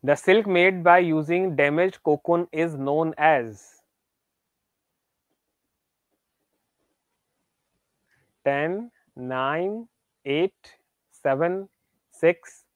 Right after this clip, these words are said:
फाइव, फोर, थ्री, टू, वन। Time's up। Now let's see what is the result of this question।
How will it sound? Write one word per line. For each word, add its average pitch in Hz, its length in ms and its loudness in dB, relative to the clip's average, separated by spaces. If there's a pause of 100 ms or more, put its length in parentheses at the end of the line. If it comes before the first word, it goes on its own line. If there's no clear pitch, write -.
(320)
फाइव, 156 500 2 (520)
फोर, 156 520 0 (600)
थ्री, 170 460 -6 (400)
टू, 165 380 -6 (240)
वन। 120 460 -4 (120)
Time's 127 280 -4
up। 220 180 6 (480)
Now 123 140 -4
let's 127 300 -6
see 208 160 -2
what 143 160 0 (120)
is 143 100 -8
the 147 200 -2
result 190 520 2 (360)
of 120 100 -8
this 123 180 -10 (120)
question। 208 560 -2